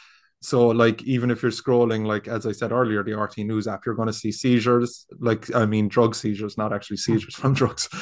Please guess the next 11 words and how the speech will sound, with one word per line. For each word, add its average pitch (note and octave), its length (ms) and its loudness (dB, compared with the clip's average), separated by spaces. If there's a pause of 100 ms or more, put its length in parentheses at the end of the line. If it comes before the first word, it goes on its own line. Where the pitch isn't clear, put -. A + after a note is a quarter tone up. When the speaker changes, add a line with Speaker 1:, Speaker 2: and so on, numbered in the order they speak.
(300)
Speaker 1:
Um, G#2+ 480 4 (560)
you're B2+ 320 8
gonna A2+ 180 8
see A2 240 4
maybe, G#2+ 540 2
you A2+ 80 0
know, A2+ 100 2
like, G#2 240 0
them G#2 140 -6
three A2+ 240 -2
teenagers, A#2 760 0